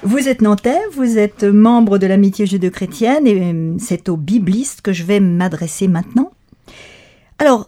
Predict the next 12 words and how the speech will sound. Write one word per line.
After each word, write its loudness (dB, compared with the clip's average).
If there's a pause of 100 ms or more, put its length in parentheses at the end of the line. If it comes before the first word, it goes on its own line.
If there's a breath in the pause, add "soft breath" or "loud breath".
(160)
tout -10
d'abord, 0
Meir 4
Siboni, -6 (280)
Siboni, -2
pardon, -6 (340 loud breath)
est-ce -4
que -2
vous -6
pouvez -4
nous 2
dire, -4